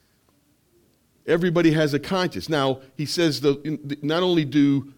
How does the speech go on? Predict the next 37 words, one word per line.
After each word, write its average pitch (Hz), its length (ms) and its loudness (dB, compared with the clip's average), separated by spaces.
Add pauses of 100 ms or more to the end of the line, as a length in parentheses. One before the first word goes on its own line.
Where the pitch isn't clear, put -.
the 120 100 -2
Jews 196 360 -2
have 160 180 0
a 135 60 -2
conscience, 139 360 -4
but 175 180 -4
they 160 80 -2
also 160 280 0
have 123 220 -2
a 104 40 -2
law. 127 600 -6 (1500)
But 185 120 0
he 185 80 4
says 180 280 2
God 208 260 0
doesn't 202 320 2
sh-, - 240 -8
judge 196 400 -2
on 113 140 0
partiality. 147 760 0 (220)
He's 220 220 -2
going 226 220 2
to 165 100 2
judge 156 340 2
you 175 100 0
whether 135 320 2
you 147 180 0
have 139 260 -2
the 160 80 0
law 196 520 0 (220)
or 175 140 -4
whether 190 200 2
you 208 200 -2
don't 294 440 -2
have 98 220 -4
the 87 80 -8
law, 64 480 -12